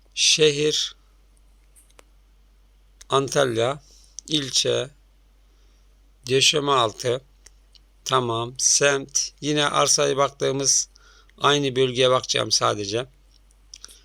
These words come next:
Şöyle Yeniköy. Şuradan bir de metrekaresini ayarlayalım. En az yüz elli,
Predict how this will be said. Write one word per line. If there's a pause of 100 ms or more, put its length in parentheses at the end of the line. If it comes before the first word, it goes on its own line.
(880)
Şöyle (100)
Yeniköy. (1300)
Şuradan
bir
de
metrekaresini (1600)
ayarlayalım. (800)
En
az (1300)
yüz (320)
elli,